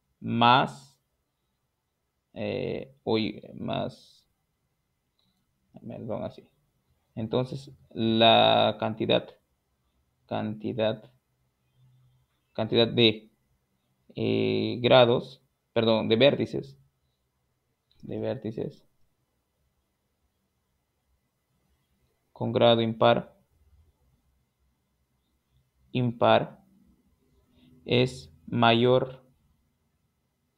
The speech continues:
o igual ¿a quién? A cuatro, ¿cierto?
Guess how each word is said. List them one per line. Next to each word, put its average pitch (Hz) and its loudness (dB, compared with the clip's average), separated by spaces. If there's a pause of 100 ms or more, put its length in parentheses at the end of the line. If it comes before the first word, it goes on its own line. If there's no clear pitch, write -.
(640)
o 123 2
igual 113 0 (1000)
¿a - -6
quién? - -12
A - -18
cuatro, 67 -6
¿cierto? 113 -8